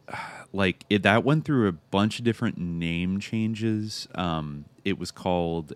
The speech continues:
at various, like, it, it was, it was subsidiaries of subsidiaries and buyouts and things like that. But it is one of the sussest kind of, this is a bank from Washington, D C, that I don't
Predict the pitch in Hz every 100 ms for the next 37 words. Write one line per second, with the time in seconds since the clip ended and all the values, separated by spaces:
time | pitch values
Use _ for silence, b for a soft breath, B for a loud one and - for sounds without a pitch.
0 | 92 82 90 82 82 76 110 113 - 117
1 | 98 110 101 - 107 95 - 90 - 123
2 | 113 104 104 95 82 - 82 - 98 92
3 | 90 87 82 76 - 90 92 90 82 -
4 | 82 87 82 82 - 82 80 78 B B
5 | B B - 95 85 - _ 120 120 107
6 | 87 - 113 107 165 135 101 - 95 -
7 | 85 - 92 80 - 110 120 110 104 -
8 | 90 85 85 - 87 82 80 69 - -
9 | 85 78 85 82 69 - - b b b
10 | - 87 87 78 78 - - 92 117 160